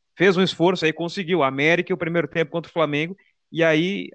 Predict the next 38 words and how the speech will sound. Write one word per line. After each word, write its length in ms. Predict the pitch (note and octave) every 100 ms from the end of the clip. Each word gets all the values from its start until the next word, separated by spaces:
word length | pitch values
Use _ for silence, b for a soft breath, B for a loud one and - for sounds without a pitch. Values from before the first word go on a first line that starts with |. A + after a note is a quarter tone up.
| F#2
existe 400 | C3+ D#3 D#3 F#3
sempre 240 | - F3+ F#3
esse 160 | -
risco 320 | E3 F3 -
de 80 | E3+
agravar, 420 | E3 G3 G3 C#3
e 40 | B2
a 80 | B2+
preocupação 560 | D#3 D#3 F3 D#3 E3
do 80 | F3
Marquinhos 460 | F3 D#3+ D#3+ E3+ -
foi 160 | F3+
justamente 600 | D3+ F3 E3+ D#3+ E3 F3+
essa, 240 | E3 E3 F3+
porque 260 | F3 E3+
já 160 | D3 D3+
houve 300 | D#3+ A3 A3+
o 60 |
esforço 500 | G#3 - F#3+ G#3+ - - _ _ -
e 80 | G#3
ele 120 | G3
voltou 320 | F#3 G3 F#3
a 60 | F#3+
sentir, 340 | G#3 F#3+ F3+
ou 120 | D#3+
seja, 340 | C3+ C#3+ B2+ - _ _ _
pode 220 | D3 C#3+
ser 80 | -
uma 140 | D#3 D3+
situação 360 | - D3 D#3+
mais 220 | D3+ D3
agravada, 580 | D3+ D3 D#3+ C3+ C3+ A#2
então 400 | A#2+ - C#3 E3 - _ _ _
preocupa 460 | - E3 - F3+ F#3+
essa 180 | - D3+
condição 380 | D3 C3+ C#3+
do 100 | C#3
Bueno, 440 | C3 B2+ C3 E3+